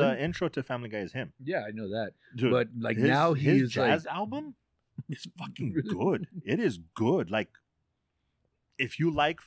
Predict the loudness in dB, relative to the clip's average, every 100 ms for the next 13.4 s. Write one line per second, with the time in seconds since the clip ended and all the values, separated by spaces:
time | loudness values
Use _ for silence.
0 | _ -6 -6 -4 -6 -4 -4 -4 -4 -6
1 | -6 -8 -6 -8 -8 -6 -4 -4 -8 _
2 | _ -8 -4 -4 -6 _ -8 -6 -8 -10
3 | _ _ -2 0 0 _ _ -8 -4 -4
4 | -4 -6 -8 -10 _ -10 -10 -10 -8 -8
5 | -8 -8 -8 -6 -8 -14 -12 -12 -6 0
6 | 0 0 -4 -6 -4 -4 0 0 -2 -8
7 | _ -20 _ _ _ _ _ _ -12 0
8 | 0 0 -6 -6 -4 -6 -12 -16 -4 -2
9 | -2 -4 -4 -4 -4 -12 -14 _ -2 -2
10 | -2 -6 -8 -8 -8 -8 -12 -20 _ -20
11 | -20 -16 -4 -2 0 0 0 -2 -4 -8
12 | -6 -6 -6 -8 -8 -8 -8 -6 -2 0
13 | -2 -6 -12